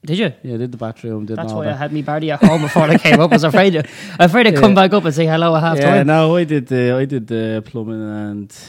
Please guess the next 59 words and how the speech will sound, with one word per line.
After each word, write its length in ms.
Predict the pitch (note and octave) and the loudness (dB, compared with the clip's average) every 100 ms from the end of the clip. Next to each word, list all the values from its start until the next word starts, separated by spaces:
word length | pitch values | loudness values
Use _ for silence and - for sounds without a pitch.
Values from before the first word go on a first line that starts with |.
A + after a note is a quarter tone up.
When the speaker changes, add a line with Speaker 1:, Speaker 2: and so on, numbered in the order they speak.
| - - | -20 -10
Speaker 2:
yeah, 140 | B2 | -4
it 140 | A#2+ C3 | -2 -4
was 120 | C#3 | -6
just 180 | D#3+ B2+ | -6 -4
an 120 | A2 | -2
empty 260 | A2+ A2+ | -4 -6
shell. 360 | - A#2+ B2+ A#2+ A#2+ A#2+ | -6 -4 -2 -4 -6 -6
I 60 | |
helped 260 | A#2 B2 - | -6 -6 -6
John 220 | A#2+ A#2 | -6 -4
do 140 | C#3 | -4
it. 60 | E3+ - _ _ | -8 -12 _ _
Yeah. 180 | D3+ F3 _ _ | -10 -10 _ _
Speaker 1:
Yeah, 180 | - C3+ | -12 -8
no, 160 | C#3+ C#3+ | -6 -4
it 40 | |
looks 100 | D3 C#3+ | -2 -4
Speaker 2:
Mates 160 | C#3+ | -2
look 140 | C#3+ C3+ | -6 -4
after 260 | C3 C3 | -6 -6
mates. 340 | B2 E3+ F#3+ - | -8 -8 -10 -12
Speaker 1:
It 60 | E3 | -6
looks 220 | E3+ C3+ | -6 -6
great. 280 | D#3 D3+ C#3+ | -8 -6 -6
So, 300 | D3+ C#3+ C#3 _ _ _ - | -8 -8 -10 _ _ _ -10
um, 300 | C3 C3+ C#3 | -6 -4 -4
I 60 | C#3+ | -4
don't 120 | G3+ | -4
know 100 | F#3+ | -4
if 80 | D3 | -4
they're 100 | D#3+ | -6
on 120 | C#3+ | -6
Twitter, 300 | - D#3 D#3 | -6 -8 -6
but 80 | C3+ | -8
I'm 120 | C3 | -8
definitely 280 | D3+ D3+ D#3 | -10 -8 -8
gonna 120 | D3 | -8
send 200 | D3 C#3 | -8 -8
a 40 | C#3+ | -8
link 220 | C#3 C#3 | -8 -8
out 160 | C#3+ | -10
to 60 | - | -10
them. 180 | C3 B2 | -14 -12
Their 100 | D3 | -14
classes 580 | D3+ D#3+ D#3 E3 C3 - - | -10 -8 -8 -8 -12 -14 -16
are 200 | C3+ B2 _ _ _ - | -14 -16 _ _ _ -8
deadly. 320 | D3 C#3+ B2+ _ _ - | -8 -8 -12 _ _ -4
Speaker 2:
But, 100 | E3+ | -2
like, 180 | F3 C3+ | -2 -2
Speaker 1:
Um, 60 | |
Speaker 2:
do 120 | C3+ D3 | -6 -2
you 40 | |
know 140 | E3+ F#3+ | -2 0
what 220 | E3 C3+ | -4 -6
would 240 | C3 C3+ | -8 -6
be 140 | C#3 A2+ | -4 -6
great 400 | - A#2+ C3 C3+ | -4 -2 -2 -4
up 80 | |
here 260 | C3+ C#3 | -6 -6